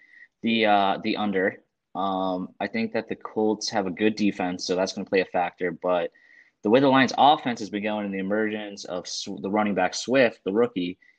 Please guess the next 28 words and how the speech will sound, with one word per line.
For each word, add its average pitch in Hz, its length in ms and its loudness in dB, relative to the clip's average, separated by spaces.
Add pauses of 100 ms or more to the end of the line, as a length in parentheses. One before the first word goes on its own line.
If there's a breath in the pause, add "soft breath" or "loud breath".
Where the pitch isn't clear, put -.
(260 soft breath)
DeAndre 101 260 -2
Swift, 101 360 -2
I, 98 240 2
I 101 100 -4
think 123 220 -4
that 123 140 -4
they're 104 180 0
gonna 101 180 -2
do 101 720 0
a 87 40 -2
little 143 260 0
something - 260 -4
different 92 380 -4
here. 104 320 -6
I - 60 -12
think 123 160 -8
they 113 100 4
win 135 320 0
this 190 200 -4
game 95 380 -6 (540)
twenty-seven 131 720 0
to 101 80 0
twenty. 98 540 -4
I - 40 -6
think - 280 -6
Phillip 127 240 2
Rivers 104 420 2
goes, 92 320 -4